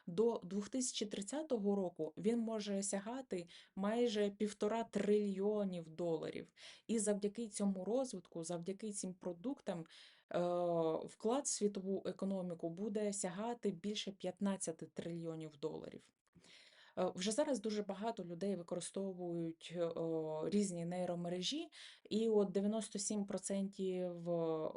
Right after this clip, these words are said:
відсотків власників бізнесу вважають, що чат Джі Пі Ті позитивно впливає на їхні бізнес-операції. Е, в той самий час такий маленький фан-факт: як п'ятдесят сім відсотків американців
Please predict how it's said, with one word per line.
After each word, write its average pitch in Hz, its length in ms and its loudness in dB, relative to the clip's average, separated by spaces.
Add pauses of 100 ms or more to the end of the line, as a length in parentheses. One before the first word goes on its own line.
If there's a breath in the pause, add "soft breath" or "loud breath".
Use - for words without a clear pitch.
(100)
відсотків 196 480 -2
власників 190 500 -4
бізнесу 240 540 -2
вважають, 220 420 -2
що 196 280 -2
чат 202 200 -2
Джі 196 140 -4
Пі 220 100 -8
Ті 302 140 -8
позитивно 208 520 -2
впливає 202 540 -4
на 180 100 -8
їхні 208 340 -4
бізнес-операції. 196 1040 -2 (420 loud breath)
Е, 180 100 2
в 180 320 2
той 226 100 4
самий 220 280 -2
час 269 280 -2
такий 220 240 -2
маленький 202 380 4
фан-факт: 202 540 -2
як 190 120 -4
п'ятдесят 202 480 0
сім 196 360 2 (120)
відсотків 196 580 -2
американців 247 800 -2